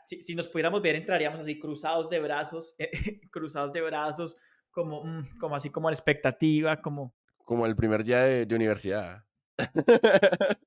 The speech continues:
Speaker 1: <laughs>
Speaker 2: O sea, yo nunca he ido a la universidad, pero
Speaker 1: Eso,
Speaker 2: me han
Speaker 1: eso.
Speaker 2: dicho cómo es, o la misma sensación de que uno va primero a la, a la cla-, a, a un, a un, no sé, me acuerdo mucho cuando uno va a bachi-, al primer día de clase, uno está así, a un nuevo colegio, uf, y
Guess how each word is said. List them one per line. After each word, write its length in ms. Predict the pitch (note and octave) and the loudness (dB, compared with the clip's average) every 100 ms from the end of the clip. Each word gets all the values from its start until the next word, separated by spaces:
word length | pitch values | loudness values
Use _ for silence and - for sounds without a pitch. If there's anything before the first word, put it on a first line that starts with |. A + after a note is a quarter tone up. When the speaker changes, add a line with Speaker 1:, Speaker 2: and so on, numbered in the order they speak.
| - A4+ G#4+ - | -8 -6 -6 0
Speaker 1:
<laughs> 500 | G#3 F#3+ - G#3+ - | 4 6 4 2 4
Speaker 2:
O 60 | |
sea, 140 | F3 E3 | 6 6
yo 120 | D#3+ | 10
nunca 220 | G3+ G#3 | 10 12
he 40 | |
ido 100 | G#3 | 12
a 20 | G#3 | 12
la 80 | |
universidad, 420 | G3+ F#3+ D3+ D3 E3+ C3 | 12 12 12 10 10 8
pero 200 | C#3 C3 | 10 10
Speaker 1:
Eso, 160 | B2+ C#3 | 8 4
Speaker 2:
me 60 | |
han 100 | B2 | 4
Speaker 1:
eso. 180 | D#3+ C#3+ | 4 4
Speaker 2:
dicho 100 | C3+ | 0
cómo 220 | D#3 D3+ | 0 2
es, 160 | D3+ C#3+ | 2 2
o 180 | C3+ D3 | 0 0
la 160 | C3+ | 0
misma 220 | C3+ C#3 | 0 -2
sensación 460 | D#3+ D#3+ C#3 A#2+ B2 | -2 -4 -6 -6 -8
de 100 | C3 | -8
que 100 | B2+ | -8
uno 160 | C3 B2+ | -6 -4
va 160 | C3+ | -4
primero 300 | C3 C3+ C3 | -4 -4 -2
a 60 | C3 | -2
la, 120 | B2+ | -2
a 180 | A2+ A#2 | -4 -6
la 140 | G#2+ G2+ | -6 -8
cla-, 220 | A#2 F2 | -8 -8
a, 400 | G#2+ G#2 D2+ G#2+ | -8 -8 -8 -6
a 60 | |
un, 220 | A2 A2 A2+ | -6 -8 -10
a 120 | G2+ | -8
un, 240 | A2 G#2 F#2+ | -8 -8 -8
no 100 | A2 | -10
sé, 160 | G#2 G2 | -10 -12
me 100 | F#2+ | -12
acuerdo 220 | G#2 A2 | -8 -8
mucho 180 | G#2+ A2+ | -8 -10
cuando 200 | A2 G2+ | -10 -6
uno 120 | G#2 | -4
va 240 | G#2+ G#2+ | -2 -2
a 40 | G#2+ | -4
bachi-, 320 | A2 - G2+ G2 | -10 -12 -12 -10
al 120 | G#2+ | -10
primer 240 | G#2+ A2 | -6 -6
día 140 | G#2+ A#2 | -4 -6
de 60 | |
clase, 240 | A2+ A2 A2+ | -6 -8 -6
uno 140 | A2 | -8
está 300 | A#2 A#2 A2 _ _ - _ _ _ - | -6 -6 -6 _ _ -20 _ _ _ -10
así, 460 | G2+ G#2 G#2 G#2 - _ _ - | -8 -6 -6 -8 -14 _ _ -6
a 120 | A2 | -2
un 60 | B2 | 2
nuevo 200 | B2 C3 | 2 0
colegio, 520 | A#2 A2+ A#2 A2+ A2+ | 0 0 -2 -2 -6
uf, 340 | G2 A2 G#2 _ - - | -8 -12 -14 _ -20 -20
y 260 | A2 A#2+ | -14 -14